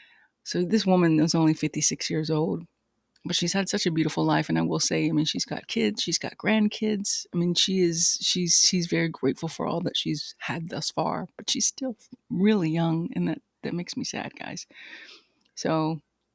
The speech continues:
if you can remember a person, if you're a person who prays, remember a woman named Kim or Kimmy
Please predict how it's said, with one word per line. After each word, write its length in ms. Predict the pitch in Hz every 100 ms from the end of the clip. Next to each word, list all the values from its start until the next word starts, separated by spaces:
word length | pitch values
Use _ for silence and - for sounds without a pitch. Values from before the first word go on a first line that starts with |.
| _ _ _ _ _ _ _ _ _ _ -
if 100 | -
you 20 |
can 120 | 208 202
remember 280 | 202 196
a 80 | 175
person, 400 | - 175 - 196
if 140 | 185 175
you're 100 | 165
a 60 |
person 280 | - 160 170
who 120 | 160
prays, 340 | 165 160 185 -
remember 280 | 180 180
a 80 | 175
woman 280 | 170 170 170
named 300 | 165 170 170 _ _ _ _ _ _ _ _ _ -
Kim 380 | - 156 202 - _ _ _ _ _
or 80 | 160
Kimmy 480 | - - 156 190 226